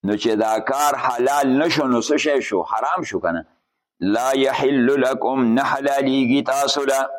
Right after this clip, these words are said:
ان ترثوا النساء،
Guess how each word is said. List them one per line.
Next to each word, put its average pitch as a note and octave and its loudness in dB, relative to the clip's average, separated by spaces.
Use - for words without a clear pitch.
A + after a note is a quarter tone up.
ان C3+ 0
ترثوا C3+ 0
النساء، C3+ 2